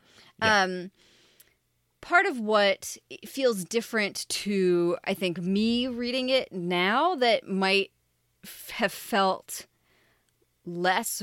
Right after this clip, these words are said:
Speaker 2: ra-, or, like, much more radical when you were reading it in nineteen eighty-seven is the basic idea that, like, kids don't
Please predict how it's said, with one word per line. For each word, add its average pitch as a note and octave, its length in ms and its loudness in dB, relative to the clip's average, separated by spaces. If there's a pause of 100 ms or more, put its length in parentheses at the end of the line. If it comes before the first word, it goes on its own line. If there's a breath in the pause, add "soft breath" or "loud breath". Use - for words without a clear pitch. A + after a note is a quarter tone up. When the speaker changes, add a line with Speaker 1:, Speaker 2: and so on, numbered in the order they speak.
Speaker 2:
ra-, E3+ 280 2
or, F#3 100 0
like, F3 220 0
much F#3+ 280 0
more F#3+ 320 0
radical A3 460 4
when F#3+ 160 0
you F3 80 -6
were E3+ 140 -2
reading F3 340 0
it F3+ 140 -2
in E3+ 140 0
nineteen D#3+ 280 -6
eighty-seven E3 760 -4 (340 loud breath)
is G3+ 240 4
the G3 120 -4
basic F3+ 420 -4
idea F3+ 720 2
that, D#3+ 200 -8
like, D#3+ 220 -4
kids F3 460 -4
don't F3 340 0